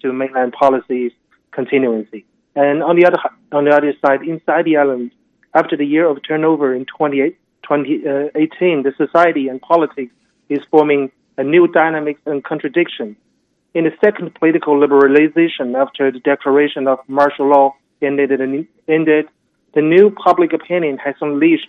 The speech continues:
huge power that could revert, uh, political structure. The, that is proved in the twenty nineteen election. However, we, uh, uh, so far in twenty nineteen,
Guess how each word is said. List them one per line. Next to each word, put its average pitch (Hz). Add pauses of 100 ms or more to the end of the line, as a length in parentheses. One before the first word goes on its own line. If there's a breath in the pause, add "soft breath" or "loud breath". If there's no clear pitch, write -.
(140)
huge 185 (120)
power 127
that 139
could 139
revert, 139 (480)
uh, 127
political 156
structure. 139 (340)
The, 131
that 147
is 143 (200)
proved 139
in 135
the 135
twenty 147
nineteen 147 (200)
election. 139 (240)
However, 170 (280)
we, 180
uh, 156 (480)
uh, 156
so 202
far 175
in 160
twenty 160
nineteen, 160